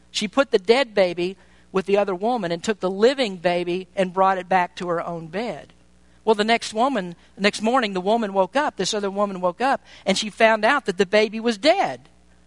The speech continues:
But she discovered this was not her baby at all. So she went to the other woman, and she saw that the other woman had her living child,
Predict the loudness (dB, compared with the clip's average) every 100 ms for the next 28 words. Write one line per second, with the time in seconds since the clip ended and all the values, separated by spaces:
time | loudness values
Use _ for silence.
0 | _ _ _ 4 4 4 0 0 4 6
1 | 6 2 -2 -2 2 4 4 6 6 6
2 | 6 6 4 0 4 4 6 6 6 4
3 | 2 -6 -20 -20 -16 2 2 4 4 6
4 | 4 2 4 6 6 2 2 2 2 -2
5 | -6 -16 -14 4 4 4 0 2 6 6
6 | 6 2 2 2 4 2 2 2 2 4
7 | 6 6 6 2 0 -2 -2 2 4 4
8 | 4 0